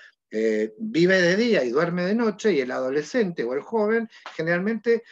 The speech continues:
toma la noche como ese espacio de lo propio. Bueno, ese espacio de lo propio es el espacio que le tenemos que brindar en la escuela. Ese es el espacio. Cuando a veces uno se pregunta, ¿por qué siguen los pibes eligi-, las pibas eligiendo ir a la escuela?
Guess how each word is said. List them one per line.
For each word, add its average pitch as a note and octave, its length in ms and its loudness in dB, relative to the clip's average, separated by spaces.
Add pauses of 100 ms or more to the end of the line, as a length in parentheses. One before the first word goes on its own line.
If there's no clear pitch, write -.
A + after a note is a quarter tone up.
(180)
toma A#3+ 260 2
la G3+ 140 2
noche G3+ 320 -2
como A#2+ 180 -6
ese C3 200 -12
espacio B2+ 360 -6
de F#2 80 -6
lo F2 180 -10
propio. E2 440 -16
Bueno, F#2+ 200 -16
ese G#3 220 -4
espacio F#3+ 400 -6
de B2+ 60 -2
lo A2+ 140 -6
propio E3+ 460 -6 (260)
es F3+ 200 -6
el F3 100 -4
espacio D#3 420 -4
que A#2+ 80 -4
le F#2+ 100 -8
tenemos G#2 400 -10
que G2 100 -10
brindar F#2+ 340 -14
en E2+ 100 -20
la E2 80 -12
escuela. - 560 -20
Ese A3 260 -2
es - 140 -12
el G2+ 100 -14
espacio. G#2 440 -10
Cuando C3 380 -6 (340)
a C#3+ 60 -6
veces A3 420 -2
uno E3+ 220 -2
se C3+ 140 -4
pregunta, A2+ 400 -6
¿por B3 320 -2
qué - 140 -2
siguen B2+ 460 -6
los G2+ 140 -12 (100)
pibes E3 420 -2 (280)
eligi-, B2 420 -2
las A#2 180 -4
pibas G3 400 2
eligiendo A#2+ 960 -2 (260)
ir A2+ 180 -2
a G2 60 -4
la F#2 80 -8
escuela? - 580 -18